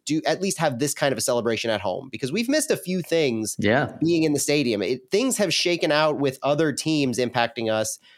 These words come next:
Speaker 1: where we do our own business, but then we have to wait on others. And that's been the case. That was the case for clinching the first place in the conference. And now we have an opportunity to look forward to Seattle finishing the season and setting that record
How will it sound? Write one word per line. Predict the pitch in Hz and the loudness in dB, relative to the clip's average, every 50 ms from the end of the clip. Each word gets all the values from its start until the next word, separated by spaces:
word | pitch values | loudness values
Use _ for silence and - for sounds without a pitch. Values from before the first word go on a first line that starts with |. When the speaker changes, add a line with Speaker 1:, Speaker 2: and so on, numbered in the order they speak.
| _ _ | _ _
Speaker 1:
where | - 143 139 139 135 | 0 2 2 2 2
we | 131 147 151 | 2 0 0
do | 127 113 202 240 | 0 0 2 2
our | 269 254 220 | 2 2 2
own | 208 202 185 | 2 2 2
business, | 139 160 160 147 180 190 185 - | 2 0 0 2 2 0 0 -2
but | - 147 | -4 -2
then | - 156 | 0 0
we | 147 147 | 2 2
have | 143 143 | 0 0
to | 139 123 | 0 0
wait | 120 131 131 131 | 2 2 2 2
on | 123 113 | 2 2
others. | 110 107 87 - - - - - - _ _ _ _ | 0 0 -2 -4 -10 -12 -14 -16 -16 _ _ _ _
And | - 131 127 | -4 -2 0
that's | 143 156 165 - | 0 0 0 -2
been | - 190 196 185 | -2 -2 0 0
the | 170 | -2
case. | - - 170 160 156 143 - - - | 0 0 0 0 0 0 -2 -2 -2
That | 156 151 | 0 0
was | 151 135 | 0 -2
the | 143 143 | -2 -2
case | - 147 143 - | -2 -2 -2 -2
for | - 135 127 113 | -4 -4 -6 -4
clinching | - - 127 113 - 120 117 113 | -4 -4 -4 -4 -4 -4 -4 -4
the | 101 104 101 98 98 - _ _ _ _ | -2 -2 -2 -2 -4 -6 _ _ _ _
first | - 139 127 - | -4 -4 -2 -2
place | - 131 113 - | -2 -2 -2 -2
in | 110 | -4
the | 107 | -4
conference. | - - 156 160 151 - 160 151 151 147 143 - - - - | -2 0 0 0 0 0 0 0 0 0 -2 -4 -6 -4 -4
And | - 127 123 123 120 120 120 113 - - _ _ - | -2 0 0 2 2 0 -2 -4 -6 -10 _ _ -4
now | 139 139 147 151 165 185 | -2 2 2 4 4 4
we | 196 214 190 | 2 2 2
have | 185 180 165 | 2 2 2
an | 165 | 2
opportunity | 151 151 156 151 - 156 147 139 127 127 127 | 2 2 2 0 -2 -2 -2 -2 -2 -4 -4
to | - 143 | -2 -2
look | 135 127 131 | -2 -2 -4
forward | - - 170 202 226 233 208 156 120 | -2 0 0 2 2 2 0 -2 0
to | - 139 123 117 113 117 117 117 - _ _ _ _ _ _ _ | 0 0 2 2 2 0 -2 -4 -8 _ _ _ _ _ _ _
Seattle | - - - 127 131 139 156 165 180 185 180 165 - | -8 -4 -2 2 2 2 4 4 2 2 0 -2 -4
finishing | - - 160 165 170 - 185 180 | -4 -2 0 0 2 2 0 0
the | 175 | 0
season | 175 - 165 160 151 135 151 151 147 147 143 143 - - _ _ _ _ _ | 0 0 0 0 0 0 0 0 0 0 -2 -6 -10 -18 _ _ _ _ _
and | 127 135 131 131 131 131 131 127 127 - - - - 135 113 117 - _ - | 0 2 2 2 2 0 0 0 -2 -4 -4 -10 -14 -14 -14 -14 -16 _ -8
setting | - - - 180 180 190 185 170 | -4 -2 0 0 2 2 2 2
that | 160 147 123 131 | 2 2 2 2
record | 135 131 131 - 135 127 | 0 0 0 0 -2 -2